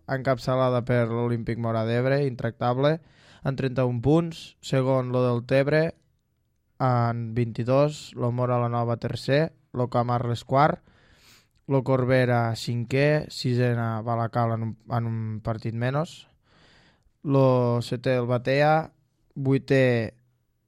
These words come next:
Novell, desè, empatats a punts, amb setze punts, Santa Bàrbara, Amposta B i Villalba, Pinell, amb quinze punts, Perelló, Horta de Sant Joan, Alcanar B i Roquetenc B, amb nou,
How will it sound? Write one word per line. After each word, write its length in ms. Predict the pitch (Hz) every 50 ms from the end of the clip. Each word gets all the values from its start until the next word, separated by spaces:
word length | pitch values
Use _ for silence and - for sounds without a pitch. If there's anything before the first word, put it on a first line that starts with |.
| _ _ _ _ - -
Novell, 560 | - 120 135 143 135 131 123 131 131 127 120
desè, 240 | 127 120 120 127 127
empatats 400 | 120 120 127 120 127 120 120 123
a 60 | 120 107
punts, 540 | - 123 120 120 117 113 107 107 - - - -
amb 160 | 127 123 113
setze 260 | - 127 120 127 123
punts, 320 | 120 123 127 120 117 113 -
Santa 240 | 123 120 117 127 120
Bàrbara, 380 | 123 123 120 120 123 117 120 117
Amposta 340 | 113 127 120 - - 120
B 140 | 117 117 117
i 60 | 113 107
Villalba, 480 | 113 117 117 123 127 131 135 151 160 170 - _ _ _ _ _ - _ _ _ _ _ -
Pinell, 340 | 139 135 143 147 143 139 135
amb 100 | 131 120
quinze 280 | 131 131 127 120 123 117
punts, 460 | - 143 151 165 165 170 - - - - -
Perelló, 460 | - 131 127 127 127 127 131 131 131 123 113 107 - - _ _ _ _ _ _ _ _ _ _ -
Horta 380 | - 147 143 139 131 113 135
de 80 | 131 127
Sant 220 | - 135 131 127 123
Joan, 300 | 123 123 123 123 120 120
Alcanar 380 | 120 117 - 131 127 127 123 117
B 80 | 123 120 117 113 110 107 117 117 110 123
i 60 | 123
Roquetenc 480 | 120 123 117 123 123 120 123 120 117 117
B, 120 | 117 117 113 110 107 101 - - - - -
amb 160 | 120 120 120
nou, 240 | 123 131 147 165 180